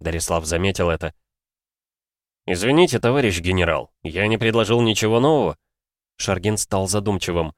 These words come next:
«Наши мнения совпадают. Ваша задача как разведдесанта усложняется. К поиску Капуна добавляется поиск этого неизвестного лазутчика. У вашей жены по этому поводу появилась неплохая идея». «Что она предложила?»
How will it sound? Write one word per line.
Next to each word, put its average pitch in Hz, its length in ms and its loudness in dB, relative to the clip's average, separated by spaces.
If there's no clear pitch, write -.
«Наши 151 320 0
мнения 139 420 2
совпадают. 98 1000 0
Ваша 120 300 0
задача 117 440 0
как 101 160 -2
разведдесанта 107 920 0
усложняется. 101 880 0
К - 120 -20
поиску 156 380 4
Капуна 135 400 4
добавляется 127 640 2
поиск 127 360 0
этого 117 200 0
неизвестного 98 600 0
лазутчика. 95 680 -4
У 80 60 -6
вашей 110 320 2
жены 110 280 0
по 123 60 -2
этому 104 340 2
поводу 113 360 0
появилась 98 500 -2
неплохая 101 580 -2
идея». 104 320 -4
«Что - 260 -2
она 107 160 2
предложила?» 104 540 2